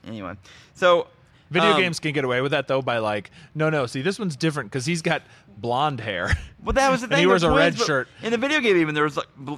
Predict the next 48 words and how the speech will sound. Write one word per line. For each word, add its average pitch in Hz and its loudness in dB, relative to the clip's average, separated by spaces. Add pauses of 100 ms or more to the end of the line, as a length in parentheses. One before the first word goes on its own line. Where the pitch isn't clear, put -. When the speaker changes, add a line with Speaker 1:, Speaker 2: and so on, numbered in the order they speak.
Speaker 1:
a 135 0
black 147 2
hair 180 -2
one 160 -2
and 147 -4
a - -6
blonde 175 0
one. 175 -4
In 180 -8
this 196 -4
Speaker 2:
Right. 170 -6
Speaker 1:
movie, 247 -2
that's 202 -8
two 214 -12 (480)
Speaker 2:
It's 110 -10
Speaker 1:
dark-haired 214 4
Speaker 2:
just 180 0
two 143 -4
Speaker 1:
people. 131 -2
Speaker 2:
dark-haired 120 -4
dudes. 113 -6
Speaker 1:
All 196 4
right, 175 4
Speaker 2:
Yeah. - -12
Speaker 1:
so, 202 4
uh, 151 4
moving 196 0
through 180 2
there, 170 4
the 160 0
various 175 0
gangs 151 -4
are 147 -2
attacking. 120 -6
Speaker 2:
Right. 82 -8
Speaker 1:
They 143 0
get 151 0
out 175 4
of 185 0
the 170 -2
boathouse 156 2
by, 196 4
guess 185 -4
what? 208 0
Getting 170 -6
this 170 -10
little 170 -2
boat, 143 -2